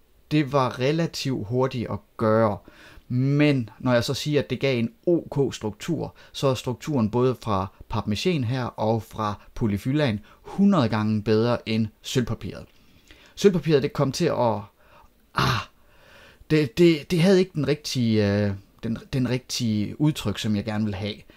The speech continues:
At det skulle gerne være sådan nogle gnarly træer, der har været ude i sumpen i lidt for mange år. Og der kan I se, der <laughs> faldt det simpelthen af. Og det var også et helvede nogle gange at lave det her, fordi at for det første så sejlede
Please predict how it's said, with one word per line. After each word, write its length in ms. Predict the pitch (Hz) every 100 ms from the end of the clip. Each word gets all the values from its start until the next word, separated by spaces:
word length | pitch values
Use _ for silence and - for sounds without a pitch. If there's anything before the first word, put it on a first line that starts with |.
| -
At 160 | 110 -
det 100 | -
skulle 180 | -
gerne 180 | 123 117
være 100 | 110
sådan 160 | 113 110
nogle 180 | 104 98 -
gnarly 640 | 110 104 107 120 120 104 101 - _ _
træer, 380 | - 117 110 98
der 100 | 104
har 120 | 101
været 200 | 107 113
ude 260 | 113 110 104
i 60 |
sumpen 420 | 101 131 120 107
i 160 | 107 107
lidt 280 | 107 117 -
for 120 | 101
mange 260 | 101 107 113
år. 320 | 110 101 - _ _ - _ _ _ _ _ _ _ _ _ - _ -
Og 80 | 123
der 100 | 123
kan 100 | 107
I 20 |
se, 200 | 98 107
der 100 | 120 -
<laughs> 120 | 98 -
faldt 260 | 160 -
det 100 | 127
simpelthen 580 | - 120 101 - - 123
af. 160 | - - - - - 139
Og 180 | 135 147
det 100 | 160
var 60 |
også 340 | 147 147 147 - - -
et 260 | 156 165 131
helvede 500 | 143 156 156 151 123 104
nogle 260 | 117 120 120
gange 380 | 113 120 131 -
at 100 | 113
lave 220 | 107 117
det 140 | 117 110
her, 180 | 113 104
fordi 320 | 117 120 -
at 140 | - - - -
for 120 | 131
det 80 | 123
første 320 | 170 170 123
så 140 | 131
sejlede 560 | 123 - - 120 156